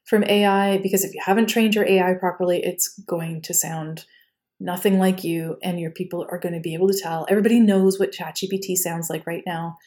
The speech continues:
unless you spend the time to train it up and get it to a point where it actually sounds like you. Like, I invest a ton of time in my, uh, my chat G P Ts to make sure that they have all the information to help them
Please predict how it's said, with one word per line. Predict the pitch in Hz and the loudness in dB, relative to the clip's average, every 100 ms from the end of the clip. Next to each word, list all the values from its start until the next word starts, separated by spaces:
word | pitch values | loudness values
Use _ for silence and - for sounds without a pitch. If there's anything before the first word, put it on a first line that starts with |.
| _ _ | _ _
unless | 202 190 180 175 - | -2 0 0 -2 -2
you | 185 | -2
spend | 170 175 | -2 -6
the | 165 | -6
time | - 208 214 220 - _ _ | -4 -2 -2 -4 -10 _ _
to | - 190 | -10 -8
train | - 180 175 | -4 -2 -2
it | 170 | 0
up | 185 - - _ _ _ - | 0 -2 -8 _ _ _ -6
and | 180 | -2
get | 180 180 | 0 -2
it | - | -2
to | 190 | -2
a | |
point | 190 170 | -4 -6
where | 180 | -6
it | 170 | -8
actually | 160 - 156 | -10 -10 -6
sounds | 160 160 160 | -4 -6 -8
like | 165 165 | -8 -2
you. | 240 | -2
Like, | 170 175 | 0 -2
I | 175 180 | -2 2
invest | 196 190 190 190 | 2 0 -2 -4
a | |
ton | 190 - 165 | -6 -8 -10
of | 160 185 | -8 -6
time | 247 277 185 185 - _ - | -2 0 0 -4 -8 _ -2
in | 190 180 180 180 175 - | 0 0 -2 -6 -8 -4
my, | 190 170 165 165 165 165 - | -4 -2 -4 -4 -4 -6 -8
uh, | 160 160 185 202 - 196 | -10 -8 -10 -12 -10 -6
my | 175 | -6
chat | 165 160 151 | -6 -6 -6
G | 160 | -8
P | 185 | -6
Ts | - 294 - | 0 0 2
to | 190 | 0
make | 175 - | 0 -2
sure | 196 175 170 - _ _ - | 0 2 0 -6 _ _ -8
that | 175 | -6
they | 160 | -6
have | 156 165 - | -6 -6 -2
all | 185 | 2
the | 220 | 4
information | 220 220 196 185 185 180 175 - _ _ _ - | 4 0 0 0 0 -2 -4 -8 _ _ _ -14
to | 180 | -6
help | 170 175 - | -2 0 2
them | 190 175 | 0 0